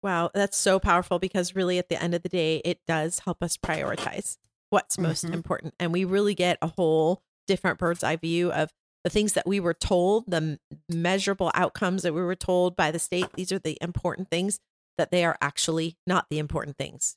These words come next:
Speaker 1: and that we
Speaker 2: Mm-mm.
Speaker 1: risk losing the most important things if we don't take the time to invest into our children. What
Speaker 2: Mm-hmm.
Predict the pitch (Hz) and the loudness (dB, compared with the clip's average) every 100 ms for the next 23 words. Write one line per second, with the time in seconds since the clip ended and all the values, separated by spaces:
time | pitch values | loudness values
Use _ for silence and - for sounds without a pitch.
0 | - 165 156 165 196 165 160 170 180 - | -4 -2 0 0 0 0 2 2 0 -2
1 | 196 240 302 180 170 - 226 339 175 - | -2 0 2 0 -2 -4 -4 -2 -2 -2
2 | - 151 139 156 151 143 151 - 165 - | -4 -4 -6 -6 -6 -6 -6 -4 -6 -4
3 | 165 151 - 170 - - - - 147 - | -4 -4 -4 -6 -6 -10 -14 -16 -12 -10
4 | - - - - 175 147 - 151 156 180 | -10 -12 -10 -12 -10 -10 -8 -4 -2 4
5 | 254 226 | 4 4